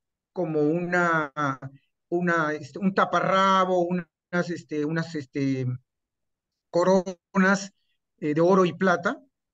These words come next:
se conservan aún en el museo, en el Museo Tumbas Reales. Fueron, fueron rescatadas por la,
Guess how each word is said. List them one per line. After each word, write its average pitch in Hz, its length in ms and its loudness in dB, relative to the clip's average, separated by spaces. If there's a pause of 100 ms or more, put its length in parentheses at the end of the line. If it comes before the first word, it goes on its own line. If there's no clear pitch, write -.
(280)
se - 160 -4
conservan 170 520 -4
aún 170 220 -4
en 180 120 -4
el 160 80 -6
museo, 160 600 -4
en 156 120 -12
el 147 80 -8
Museo 147 720 -2 (400)
Tumbas 170 480 -2 (240)
Reales. 170 240 -2
Fueron, 254 320 2 (280)
fueron 240 380 2
rescatadas 202 800 0
por 175 260 -6
la, 147 320 -6